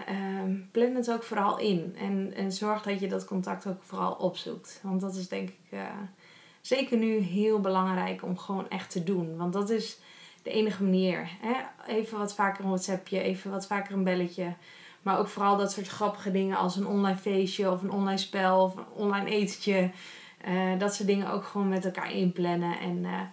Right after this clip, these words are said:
ook gewoon even met elkaar delen van, "Goh, hoe is het met je?" Zeg maar, dat. Hè? Want dat, eh, dat is gewoon nu heel belangrijk. Ehm, en als afsluiter,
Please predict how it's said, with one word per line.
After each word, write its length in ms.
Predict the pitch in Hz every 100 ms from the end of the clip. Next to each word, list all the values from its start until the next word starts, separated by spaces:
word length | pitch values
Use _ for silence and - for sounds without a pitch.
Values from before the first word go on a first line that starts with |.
| - - - -
ook 180 | 233 220
gewoon 160 | 233
even 220 | 214 202 214
met 120 | 208
elkaar 220 | 214 190
delen 300 | 180 185 185
van, 140 | -
"Goh, 220 | - 202 196
hoe 180 | 202
is 140 | 208 196
het 120 | 180
met 220 | 151 -
je?" 120 | -
Zeg 260 | 170 - -
maar, 220 | - -
dat. 360 | 175 165 - - - _ _
Hè? 220 | 233 294 285
Want 120 | 202
dat, 220 | 190 185
eh, 140 | 196 190 185
dat 180 | 190 185
is 120 | 180
gewoon 240 | - 180
nu 100 | 180
heel 240 | 175 170 165
belangrijk. 640 | 170 175 170 - - - - - - - - - -
Ehm, 1040 | 214 208 214 214 214 214 208 208 208 208 202 196 _ _ _ _ _ _ - - - _ _ _ _
en 300 | - 220 233
als 280 | - 202 -
afsluiter, 800 | - 294 - 330 330 339 359 415